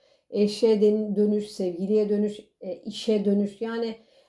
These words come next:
hani sonunda tekrar hani döndüğünüz yerde, e, sağlam kalacak mısınız ya da devamlılığı olacak mı onu bilmiyorum. Ee, e,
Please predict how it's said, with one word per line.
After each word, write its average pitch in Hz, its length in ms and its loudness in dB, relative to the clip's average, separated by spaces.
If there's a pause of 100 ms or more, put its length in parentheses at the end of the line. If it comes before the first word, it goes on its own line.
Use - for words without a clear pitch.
hani 226 380 0
sonunda 254 680 2
tekrar 254 460 0
hani 233 320 0
döndüğünüz 226 600 4
yerde, 233 760 2
e, 180 720 -2
sağlam - 1400 0
kalacak 233 500 -2
mısınız 226 440 -6
ya 208 160 0
da 214 220 -4 (260)
devamlılığı 226 640 4
olacak 233 420 0
mı 220 100 -4
onu 220 400 -4
bilmiyorum. 202 1000 0 (1400)
Ee, 185 60 -4
e, 180 240 2